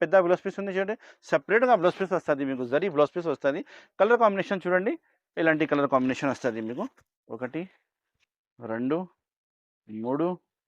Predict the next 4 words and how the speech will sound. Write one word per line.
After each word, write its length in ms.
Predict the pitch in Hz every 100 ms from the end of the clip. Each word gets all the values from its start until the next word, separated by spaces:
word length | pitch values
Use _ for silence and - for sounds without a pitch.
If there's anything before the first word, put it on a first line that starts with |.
| _ _ _ _ _ 113 113
నాలుగు, 360 | 120 135 147 175 196 _ _ _ _ _ - 139
ఐదు, 180 | 147 196 269 _ _
నేను 140 | 151 160
కింద 160 | 165 180